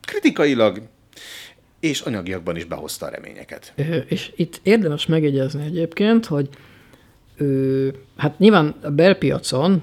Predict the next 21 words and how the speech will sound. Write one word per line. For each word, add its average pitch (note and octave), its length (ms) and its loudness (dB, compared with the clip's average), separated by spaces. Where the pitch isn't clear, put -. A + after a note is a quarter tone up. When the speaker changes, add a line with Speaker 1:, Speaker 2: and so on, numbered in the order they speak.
Speaker 2:
tök D#3+ 160 -2
jól B2+ 160 -2
teljesített, C#3 680 -2
de G3+ 100 4
ugye F#3 180 6
el F3+ 80 6
akarták C#3 480 -2
adni D3+ 340 0
külföldre B2+ 540 -2
is, D3 120 -2
hát D3+ 140 -6
főleg C#3 320 -2
Amerikába. C#3+ 960 0
Úgyhogy - 240 -2
Speaker 1:
Mhm. - 120 4
Speaker 2:
készült D#3 320 6
belőle D#3+ 680 4
egy F#3 320 4
amerikai D3+ 500 2
változat C3 580 -2
is. - 380 -8